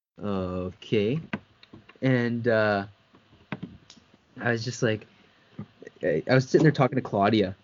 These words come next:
and <laughs> we're talking, and I think Cole came over, and I was talking to Cole. And then, like, half an hour later, I was just like, "Man, I haven't seen Mitch in a while. Like, I should probably go see if he's okay." And, uh,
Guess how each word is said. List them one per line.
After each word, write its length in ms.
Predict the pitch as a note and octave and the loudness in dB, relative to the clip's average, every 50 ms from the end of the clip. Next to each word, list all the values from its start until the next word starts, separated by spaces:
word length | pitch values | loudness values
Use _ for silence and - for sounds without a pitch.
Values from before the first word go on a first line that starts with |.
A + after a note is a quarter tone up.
| _ _ _ - | _ _ _ 2
and 520 | C3 C3 B2 A#2 A#2 A2+ A2 A2+ A2 G#2 - - C3 - - - - | 4 4 4 4 4 2 2 0 -2 -2 -4 -6 -6 -6 -8 -18 -16
<laughs> 340 | - - - _ _ _ - | -16 -18 -18 _ _ _ -2
we're 160 | D#3+ D3 E3 E3 | 2 4 4 4
talking, 580 | - D#3 C#3+ C#3 C#3 - D3+ D3 C#3 C3+ C3 | 4 4 2 2 2 4 2 4 4 4 2
and 400 | B2 A#2+ A#2+ A2 G#2+ G#2 G2+ F#2+ - - - | 2 2 2 0 0 0 -2 -4 -6 -6 -2
I 40 | F#2+ | 0
think 160 | B2 C3+ A#2+ - | 2 2 0 0
Cole 260 | - - B2+ B2 A#2+ | 2 4 4 4 4
came 220 | B2 - A#2+ B2 | 4 2 2 4
over, 180 | A2+ A#2+ A#2+ A#2+ | 4 4 4 2
and 80 | A2 | 2
I 20 | G#2+ | 0
was 80 | G#2+ | 0
talking 260 | - - A#2 - - A2 | 0 -2 -2 0 0 -2
to 40 | |
Cole. 420 | F#2 - - A#2 A2 A2 A2 A2+ A2+ - _ _ _ _ _ _ _ _ _ - | -2 0 2 4 4 4 4 2 0 -4 _ _ _ _ _ _ _ _ _ 0
And 80 | A#2+ B2 | 2 4
then, 100 | C3 C3 | 6 6
like, 140 | B2 A#2 A2+ | 6 4 2
half 300 | A#2+ C#3 C3 B2+ B2+ - | 2 0 0 0 0 0
an 60 | C#3 | 0
hour 240 | C3 B2+ C3+ C3 B2 | 2 4 4 4 4
later, 320 | A2+ G#2 G#2 A2 A2+ G#2 | 2 2 2 2 2 2
I 80 | G2+ G2+ | 2 2
was 140 | G2+ G#2 G#2+ | 2 0 -4
just 160 | A2 - - | -6 -6 -6
like, 180 | G#2 F#2 - - _ _ _ _ _ _ _ _ _ _ _ _ _ - | -6 -6 -8 -12 _ _ _ _ _ _ _ _ _ _ _ _ _ -6
"Man, 180 | A#2+ A2+ G2 | -4 -2 0
I 40 | F#2+ | 0
haven't 240 | A2 D#3+ A#3 F4 - | 0 2 0 0 2
seen 180 | - D#3+ A#2 G#2 | 4 4 4 6
Mitch 180 | G#2+ D3+ - | 4 2 4
in 60 | - D#4 | 4 4
a 60 | - | 4
while. 380 | G#2 G2+ G2 G2 G2 G2 G2+ G2+ | 4 4 4 4 4 4 2 2
Like, 180 | G2 G2+ G2+ - - - _ _ | 0 0 -2 -4 -10 -18 _ _
I 60 | - - | -8 -8
should 100 | - - | -2 2
probably 140 | - - A#2+ | 4 4 4
go 120 | G#2+ A2 | 4 2
see 140 | G#2 - A#2 | 0 0 0
if 60 | G2 | 0
he's 140 | - G2+ F#2+ | 0 -2 -4
okay." 380 | F#2+ F#2+ F#2+ C3+ D#3+ A3+ F#3+ - - _ - - _ _ _ _ _ _ _ _ _ _ _ _ _ _ _ _ _ _ _ _ _ _ _ _ _ - _ _ _ - - - | -4 -2 0 0 0 0 0 -4 -12 _ -20 -20 _ _ _ _ _ _ _ _ _ _ _ _ _ _ _ _ _ _ _ _ _ _ _ _ _ -20 _ _ _ -20 -12 -6
And, 340 | - B2+ A#2+ A#2 A#2+ A#2+ A2+ | -4 -2 -2 -2 -2 -2 0
uh, 320 | A#2 A2+ G#2 G2+ G2 G2 | 0 2 2 2 0 -2